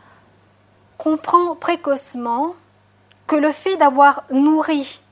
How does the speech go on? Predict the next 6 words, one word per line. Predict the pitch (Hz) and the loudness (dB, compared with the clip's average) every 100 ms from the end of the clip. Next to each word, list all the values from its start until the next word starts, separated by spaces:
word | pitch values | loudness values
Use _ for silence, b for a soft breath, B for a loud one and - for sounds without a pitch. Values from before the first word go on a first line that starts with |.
| _ _ B B B - | _ _ B B B -4
des | 269 247 | 0 2
attentes | 262 - 339 330 262 226 - - _ | 2 2 4 4 4 -2 -14 -20 _
dans | - 233 | -6 -4
les | 233 | -4
classes | - 254 269 - | -2 0 0 -2
subalternes | - 247 220 226 220 - 269 320 302 247 214 214 | -10 -6 -4 -4 -4 0 0 0 -4 -8 -10 -14